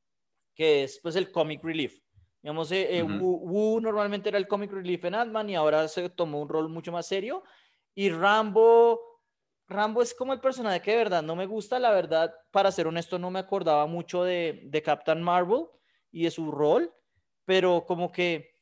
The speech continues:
Speaker 1: no, no me, no me satisface porque es como que la que trata de ser salvadora y, y como que no, no me cuadra, me, me parece mucho como esto de, no sé, de pronto es exactamente igual porque eso es sword, ¿no? De, de Agents of shield, que a mí como que no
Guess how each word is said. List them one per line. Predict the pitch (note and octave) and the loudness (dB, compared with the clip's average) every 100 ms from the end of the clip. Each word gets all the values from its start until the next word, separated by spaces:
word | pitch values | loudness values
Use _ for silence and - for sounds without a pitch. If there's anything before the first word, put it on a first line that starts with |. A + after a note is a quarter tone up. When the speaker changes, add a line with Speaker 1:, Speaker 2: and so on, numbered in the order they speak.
| _ _ _ _ | _ _ _ _
Speaker 1:
no, | E3+ F3+ F3+ F#3+ | -2 4 4 4
no | G3 | 0
me, | G3+ G3+ | 0 -2
no | G3+ | -2
me | G#3 G#3 | -2 0
satisface | B3+ C4 A3+ A#3 G#3+ G3+ | -2 -2 -2 2 2 2
porque | G3+ E3+ | -4 -10
es | - | -10
como | G3 | -12
que | G3+ A#3+ | -4 0
la | A#3 | 0
que | A3 | 0
trata | F#3 E3 F#3 | 0 0 0
de | G#3 | -2
ser | F#3 D3+ | -2 -4
salvadora | F#3 G3 G3+ F#3 D#3 D#3 D#3+ E3+ F3+ - _ | -2 2 4 4 6 4 2 -2 -4 -12 _
y, | - F#3 - | -20 -20 -16
y | F#3+ | -16
como | - F#3+ F#3 | -8 -8 -4
que | F3+ E3 | -6 -4
no, | E3 E3 E3 | -4 -6 -4
no | E3+ | -6
me | E3+ F3 | -6 -2
cuadra, | A3 G#3+ D#3 C3+ | 4 4 4 0
me, | C#3+ | -6
me | D3+ E3 | -6 -6
parece | D#3+ D#3+ D#3 E3 | -2 0 0 -4
mucho | F#3 F#3 G3+ | -8 -6 -4
como | G#3 A3+ | -4 -2
esto | G3+ - F3+ | -2 -2 -4
de, | F#3+ G3+ F#3 _ - _ _ _ | -2 -2 -6 _ -20 _ _ _
no | D#3+ F3 | -8 -4
sé, | G3+ E3+ D3 - | 0 0 0 -4
de | D#3+ | -8
pronto | D3+ D#3 | -8 -12
es | G3 | -6
exactamente | B3+ A#3 B3 B3 B3 A#3 | -6 -2 -4 -2 -4 -4
igual | B3 C4+ | 2 2
porque | G3 D#3 D#3+ | 2 -6 -6
eso | D#3 | -8
es | - | -2
sword, | A3+ F#3 | 0 0
¿no? | C#3+ F#3 | 0 0
De, | G3+ D#3+ | 0 0
de | D3+ D3+ D#3+ | 0 2 0
Agents | D#3 F#3 F#3 | -2 -6 -4
of | G#3+ | -6
shield, | - - G3+ D#4 - _ _ _ _ - | -6 -6 -4 -4 -8 _ _ _ _ -4
que | F3 | -4
a | |
mí | E3 D#3 | -4 -10
como | E3+ F#3 | -10 -8
que | G#3+ | -4
no | G#3 F3 D#3 D3 D3+ D3 | -2 -2 -2 -4 -8 -14